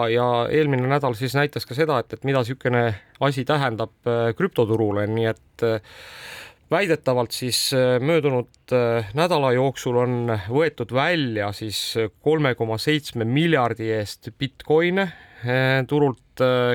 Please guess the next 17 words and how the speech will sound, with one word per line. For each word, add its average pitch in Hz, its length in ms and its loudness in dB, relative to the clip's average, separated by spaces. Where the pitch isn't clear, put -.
kahe 143 260 0
koma 113 220 -2
viie 139 240 0
miljardi 123 400 0
eest 120 240 -2
Ethereumi 120 640 2
ja - 40 -4
siis, 117 300 -8
äh, - 480 -8
kõikvõimalikke 120 800 0
muid, 147 400 2
äh, 120 160 4
coin'e 143 480 2
siis 117 180 -6
ka 143 220 0
umbes 117 260 0
kahe 131 220 0